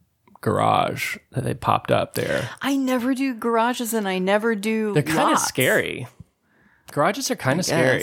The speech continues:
Speaker 2: guess. I, I ju-, it just makes me angry to pay twenty bucks to
Speaker 1: Oh,
Speaker 2: fucking
Speaker 1: see, I like
Speaker 2: park.
Speaker 1: the convenience of it.
Speaker 2: I won't do it. It's
Speaker 1: I don't like the stress
Speaker 2: the
Speaker 1: of, like,
Speaker 2: principle of the matter.
Speaker 1: now I have to parallel park in front of people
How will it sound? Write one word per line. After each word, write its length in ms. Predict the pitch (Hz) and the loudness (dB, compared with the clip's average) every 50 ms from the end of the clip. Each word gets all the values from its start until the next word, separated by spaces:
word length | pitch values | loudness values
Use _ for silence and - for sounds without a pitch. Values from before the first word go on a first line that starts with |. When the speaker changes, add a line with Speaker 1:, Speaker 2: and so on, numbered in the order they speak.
| 98 | -2
Speaker 2:
guess. 80 | 113 123 - - _ _ _ _ _ _ _ _ - | -4 -6 -10 -14 _ _ _ _ _ _ _ _ -2
I, 120 | - - - - | 0 0 2 0
I 120 | 196 220 | -2 -2
ju-, 180 | 214 - 277 - | 0 -2 -2 0
it 80 | - 196 190 | 0 0 0
just 180 | 247 254 - | 0 -2 0
makes 300 | 202 175 170 165 - - | 2 2 2 0 0 0
me 100 | 165 156 123 | 0 2 2
angry 460 | 110 127 123 156 160 156 156 147 139 | 2 0 0 0 0 2 0 0 0
to 200 | 131 - - 147 | -2 -4 -6 -6
pay 500 | - - - 151 135 131 123 120 120 131 - _ _ _ _ | -6 -4 -2 0 0 0 0 -2 -4 -8 -10 _ _ _ _
twenty 300 | - - - 147 147 139 | -10 -6 -4 -2 -2 -2
bucks 460 | 127 - - 170 160 - - - - - | -2 -2 -4 -4 -4 -6 -10 -14 -12 -4
to 100 | - 143 | 0 4
Speaker 1:
Oh, 180 | 135 131 120 117 | 4 6 6 6
Speaker 2:
fucking 220 | 107 92 90 110 | 4 2 0 -2
Speaker 1:
see, 100 | 113 139 | 0 2
I 60 | 131 | 4
like 180 | 127 143 135 123 | 4 4 4 2
Speaker 2:
park. 40 | - | 0
Speaker 1:
the 60 | - | -4
convenience 640 | - - 107 104 104 107 107 110 110 110 110 107 - 110 | -6 -4 -4 -4 -2 -2 0 0 0 0 -2 -2 -2 -4
of 140 | 107 104 107 | -4 -4 -2
it. 180 | 110 110 - - _ _ _ - | -4 -4 -6 -10 _ _ _ 0
Speaker 2:
I 80 | 143 | 2
won't 280 | 156 151 156 160 165 160 | 4 4 4 2 2 2
do 200 | - 180 170 190 | 2 2 4 4
it. 180 | 185 - - - | 4 4 2 2
It's 400 | - 151 147 - - - - - - _ _ _ _ _ _ _ _ _ _ _ _ _ | -2 -2 -2 -2 -4 -6 -8 -10 -12 _ _ _ _ _ _ _ _ _ _ _ _ _
Speaker 1:
I 60 | - 156 | 2 2
don't 100 | 175 185 | 4 4
like 140 | 170 - | 4 2
the 80 | - 139 | 0 0
stress 360 | - - - 147 135 135 131 | -2 0 2 2 2 2 2
Speaker 2:
the 60 | - | 2
Speaker 1:
of, 60 | 127 127 | 2 4
like, 200 | 120 113 113 - | 4 2 2 2
Speaker 2:
principle 300 | - 165 - 135 135 139 | -2 -4 -2 -2 -2 -2
of 160 | 139 127 190 135 | -2 -4 -4 -4
the 60 | 131 | -4
matter. 400 | 131 123 117 120 123 - - - - | -2 -2 -2 -2 -2 -4 -6 -6 -6
Speaker 1:
now 360 | 113 107 107 107 117 143 143 | -4 -2 0 0 2 2 2
I 80 | 143 | 0
have 280 | 139 113 131 127 117 - | 0 0 0 0 -2 -2
to 100 | - - | -6 -8
parallel 520 | 117 - - - 113 117 123 127 135 143 139 | -8 -4 -2 -2 0 0 0 0 0 0 -2
park 440 | - - 135 131 143 180 202 - - | 0 0 2 2 2 0 -2 -2 -2
in 160 | 135 120 113 | 0 0 0
front 280 | - - 123 117 123 | 2 2 4 4 4
of 100 | 139 147 | 2 0
people 520 | - - 180 175 - 196 196 202 226 220 | 0 -2 -2 -2 0 0 0 0 -2 -6